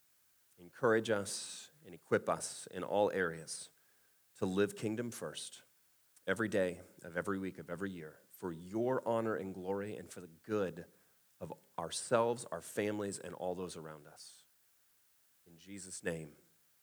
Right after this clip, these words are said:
amen. Would you join me? Lord Jesus,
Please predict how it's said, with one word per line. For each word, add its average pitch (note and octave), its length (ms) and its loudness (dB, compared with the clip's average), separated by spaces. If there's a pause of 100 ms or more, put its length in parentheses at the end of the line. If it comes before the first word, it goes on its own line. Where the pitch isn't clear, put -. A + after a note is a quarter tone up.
(280)
amen. F2 340 4
Would - 840 -20
you F#2+ 60 -12
join A#2 340 10
me? F2+ 220 4 (520)
Lord A#2 200 10
Jesus, C3+ 720 8